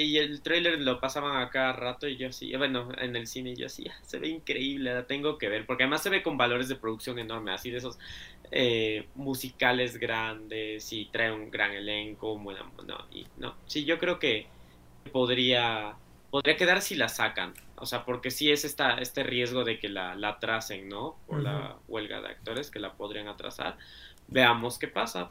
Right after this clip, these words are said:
Speaker 1: pero sí, si la sacan yo creo que también, porque además de Color Purple es una, es una, o sea, la historia es muy querida, la primera tuvo, ¿cuánto? Diez nominaciones u once,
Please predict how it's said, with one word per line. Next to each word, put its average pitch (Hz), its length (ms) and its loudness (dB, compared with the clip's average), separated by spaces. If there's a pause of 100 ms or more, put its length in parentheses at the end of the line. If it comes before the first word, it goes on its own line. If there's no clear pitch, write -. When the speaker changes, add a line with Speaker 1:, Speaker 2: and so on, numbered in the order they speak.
(160)
Speaker 1:
pero 139 200 2
sí, 165 160 -2
si 156 140 -4
la 151 100 4
sacan 180 320 2
yo 156 140 2
creo 151 160 0
que 143 80 -2
también, 117 320 -2
porque 165 180 6
además 214 220 6
de 247 100 4
Color 185 300 4
Purple 170 400 6
es 147 140 -4
una, 151 200 0
es - 180 0
una, 143 160 -2
o 131 40 -2
sea, 120 320 -2 (320)
la 131 100 6
historia 151 380 6
es 147 100 0
muy 139 180 -4
querida, 127 300 2
la 131 180 2
primera 131 420 0
tuvo, 143 280 -4
¿cuánto? 127 340 -4
Diez 117 220 -4
nominaciones 117 800 -8
u 107 80 -6
once, 107 320 -8